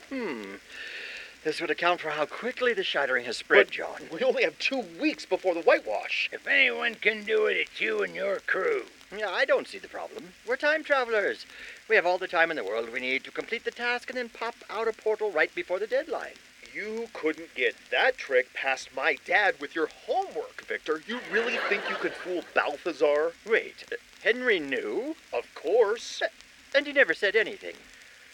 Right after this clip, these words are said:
Speaker 2: He was impressed by the complex time calculation you made to get another couple hours on your physics homework.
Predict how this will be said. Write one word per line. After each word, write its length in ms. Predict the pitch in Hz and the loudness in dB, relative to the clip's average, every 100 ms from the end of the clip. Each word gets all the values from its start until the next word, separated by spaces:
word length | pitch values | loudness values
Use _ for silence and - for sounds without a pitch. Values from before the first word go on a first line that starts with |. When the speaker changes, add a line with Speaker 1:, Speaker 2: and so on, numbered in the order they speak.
| - - - | -20 -20 -14
Speaker 2:
He 60 | 120 | -8
was 140 | 139 | -4
impressed 560 | 165 - 214 269 - - | -4 2 4 4 2 2
by 100 | 156 | 4
the 80 | |
complex 500 | - - 127 - 202 - | 2 -2 -4 -2 -4 -4
time 240 | - 247 | 0 0
calculation 680 | 233 170 - 151 147 - 143 | 2 2 4 2 2 0 -4
you 100 | 143 | -2
made 340 | 123 113 156 | 2 2 2
to 140 | - 196 | 0 0
get 300 | - - 104 | 0 -8 -6
another 300 | 123 143 190 | -2 -2 -2
couple 380 | - 175 190 196 | -4 -4 -2 0
hours 260 | 233 220 | 2 2
on 120 | 247 277 | 2 -2
your 80 | |
physics 340 | - 339 311 - | -2 0 0 0
homework. 480 | 131 107 90 - | -2 -2 -8 -12